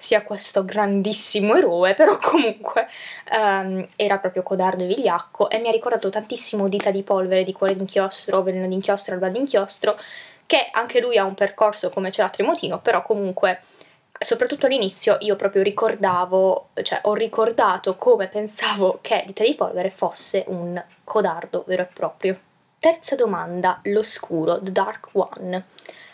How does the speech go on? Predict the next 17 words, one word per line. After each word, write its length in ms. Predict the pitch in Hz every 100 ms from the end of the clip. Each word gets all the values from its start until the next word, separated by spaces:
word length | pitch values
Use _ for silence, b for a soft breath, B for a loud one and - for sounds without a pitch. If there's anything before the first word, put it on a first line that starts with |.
| B B
Nomina 560 | - 415 285 202 208 214
un 140 | 226 214
cattivo 800 | 349 403 - 196 156 196 226 -
che 160 | -
non 160 | 415 392
riesci 440 | 226 - - -
ad 80 | 190
odiare. 640 | 180 180 180 175 180 - _ _ 190
Ora, 260 | 180 175
questa 220 | 277 302
domanda 320 | 359 277 180 196
è 40 |
presente 580 | 247 247 185 175 - -
in 200 | - 269
tantissimi 760 | 220 196 190 196 190 - 190 185
book 260 | 196 196 -
tag, 680 | 185 180 185 180 208 196